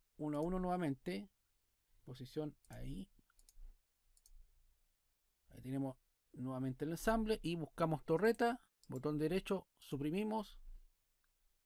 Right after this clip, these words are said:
Y ahí está la torreta. Entonces la torreta la voy a ubicar por acá. Tenemos la torreta ahí.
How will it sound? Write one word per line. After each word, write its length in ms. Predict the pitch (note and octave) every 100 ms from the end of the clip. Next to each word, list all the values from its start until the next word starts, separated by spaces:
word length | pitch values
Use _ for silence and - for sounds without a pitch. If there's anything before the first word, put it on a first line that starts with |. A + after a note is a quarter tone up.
| _ _ _ _ -
Y 60 |
ahí 60 | -
está 180 | - C3
la 100 | C#3
torreta. 360 | F#3 F3 - -
Entonces 280 | - -
la 100 | D#3
torreta 480 | D#3 D#3+ E3+ E3 D#3+ - _ _
la 100 | C#3+
voy 180 | C#3 C#3+
a 40 |
ubicar 320 | C#3 C3 C#3+ - _ -
por 140 | -
acá. 440 | - - E3 E3+ A3+ _ _ _ _ - - _ _ _ _ _ - - - - _ _ _ _ _ _ _ _ _ _
Tenemos 280 | - A#2 B2
la 100 | B2
torreta 340 | B2 C3 D3+ D#3+
ahí. 320 | E3 G3+